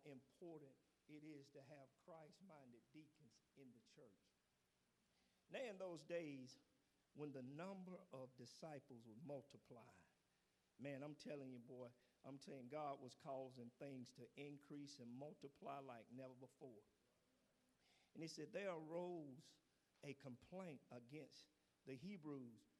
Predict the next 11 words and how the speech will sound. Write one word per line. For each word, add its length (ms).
by 160
the 200
Hellenists, 580
because 420
their 220
widows 640
was 220
neglected 880
in 120
daily 580
distribution 960